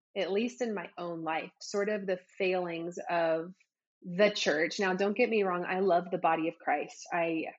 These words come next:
I believe for it and will live my life <laughs> just sharing the word of God, that, that his bride, his body would just be refined. But I do see a lot of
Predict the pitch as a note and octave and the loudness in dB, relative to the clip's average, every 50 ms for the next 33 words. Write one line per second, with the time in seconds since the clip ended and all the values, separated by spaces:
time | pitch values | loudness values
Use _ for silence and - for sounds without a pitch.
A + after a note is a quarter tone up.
0 | _ - E3+ E3+ E3 D#3+ D#3+ D#3+ D#3+ F#3+ - _ - F#3 F3+ _ - F#3 F3 E3+ | _ -2 0 2 2 2 0 -2 -4 -6 -10 _ -16 -16 -12 _ -4 -2 -2 -2
1 | F3 F#3 G#3 G#3 G#3+ G#3 - - A3 G#3+ G#3+ G#3+ G#3+ - G3 G3 F#3 F3+ F3 F3 | 0 0 0 0 0 -2 0 0 2 4 6 6 6 4 2 -2 -2 -2 -2 -2
2 | F3 F#3+ G3 G#3 G3+ G#3 G#3 G3 F#3+ F3+ F3 E3+ D#3+ D#3+ F3+ - - - - A#3 | -2 0 -2 -2 0 -2 -2 -2 -2 -2 0 0 -2 -2 -4 -6 -10 -8 -6 -6
3 | A3 G3+ - - - - - A3+ G#3 G#3 G3+ G3 G3 F#3 F#3+ F#3 F3+ F3 F3+ - | -6 -6 -8 -10 -8 -4 -4 -2 -2 -2 -4 -4 -2 -2 0 0 -2 -2 -4 -8
4 | E3+ D#3 E3+ F3 E3+ E3+ F3 E3+ - - _ _ - - - _ _ _ _ - | -8 -6 -6 -6 -6 -6 -8 -8 -8 -10 _ _ -20 -20 -20 _ _ _ _ -6
5 | G3 F#3 F3+ F#3+ G3 G3 F3+ E3+ E3 - F3+ F3+ F3 E3 E3+ E3+ D#3+ D#3 D#3 D#3+ | -6 -4 0 0 0 0 0 -4 -10 -4 -2 0 2 2 4 2 2 2 0 -2
6 | E3 F3 F3 F3 F3 E3 D#3 E3 D#3+ D#3+ E3 F3+ E3+ E3+ E3+ F3 F3 - - F#3 | -2 -4 -6 -4 -2 0 0 0 0 0 0 0 0 0 -2 -4 -8 -4 -4 -2
7 | F3 E3+ E3+ E3 - - E3+ E3 E3 E3+ E3 E3 E3 E3 - - - F3+ F#3 F#3 | 0 0 -2 -2 -4 -8 -8 -6 -4 -4 -4 -4 -4 -6 -4 0 2 4 6 6
8 | F#3 F3 F3+ G#3 A3 A3 - - B3 G#3+ G3+ F3+ F3 E3 E3+ E3+ - | 6 4 4 4 2 2 2 0 2 4 4 4 4 2 0 0 -2